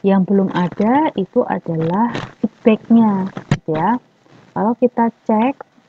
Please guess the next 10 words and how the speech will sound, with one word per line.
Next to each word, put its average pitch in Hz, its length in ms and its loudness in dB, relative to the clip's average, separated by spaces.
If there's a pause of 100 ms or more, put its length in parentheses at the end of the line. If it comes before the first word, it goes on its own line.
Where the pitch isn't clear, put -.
(720)
pada 180 720 -2 (240)
screen 277 320 6
hasil, 196 640 2 (640)
pada 202 240 2
screen 214 400 0
hasil 190 240 0
ini 247 240 2
tadi 233 320 -2
hanya 208 400 2
menunjukkan, 208 880 0